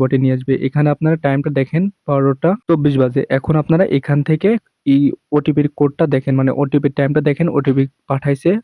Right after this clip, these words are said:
মানে সাথে সাথে ওটিপি এখানে রিসিভ হয়ে যাচ্ছে, তারা পাঠাচ্ছে এখানে সাথে সাথে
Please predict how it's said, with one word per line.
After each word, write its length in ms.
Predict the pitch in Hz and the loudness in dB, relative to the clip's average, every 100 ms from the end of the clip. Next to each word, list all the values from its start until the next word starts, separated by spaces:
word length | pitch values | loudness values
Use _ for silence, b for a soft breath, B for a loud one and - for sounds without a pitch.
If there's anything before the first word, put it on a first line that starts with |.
| _ _ - | _ _ -6
মানে 140 | 135 135 | -2 -2
সাথে 160 | 151 147 | -2 -2
সাথে 140 | 156 160 | 0 2
ওটিপি 220 | 147 143 147 | 2 2 2
এখানে 180 | 139 160 139 | 2 0 0
রিসিভ 200 | 131 135 120 | 0 0 2
হয়ে 100 | 120 | 0
যাচ্ছে, 180 | 131 131 | -4 -4
তারা 140 | 139 147 143 | -2 -2 -2
পাঠাচ্ছে 340 | 143 160 - 156 | -2 -4 0 -2
এখানে 180 | 151 156 | 0 0
সাথে 140 | 147 135 | -2 -2
সাথে 140 | 151 | 0